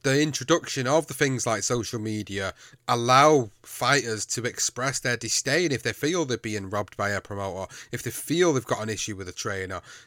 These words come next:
They're being, I suppose, more vocal about it now and, and telling the world about it and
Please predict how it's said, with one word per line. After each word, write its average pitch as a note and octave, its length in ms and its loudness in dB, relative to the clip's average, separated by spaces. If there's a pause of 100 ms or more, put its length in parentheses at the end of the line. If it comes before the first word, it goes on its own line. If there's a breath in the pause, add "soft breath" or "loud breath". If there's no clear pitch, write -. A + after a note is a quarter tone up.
They're C3+ 80 -4
being, D3+ 380 0 (260)
I - 40 -6
suppose, C3+ 360 0
more C#3 240 6
vocal D3 480 6
about G2+ 280 0
it F#2 140 -8
now F#2+ 220 -4
and, G2+ 100 -4
and A#2 160 -6
telling F3 380 6
the C3 80 2
world G#2+ 280 2
about F#2+ 260 -2
it G2 100 -6
and A2+ 160 -6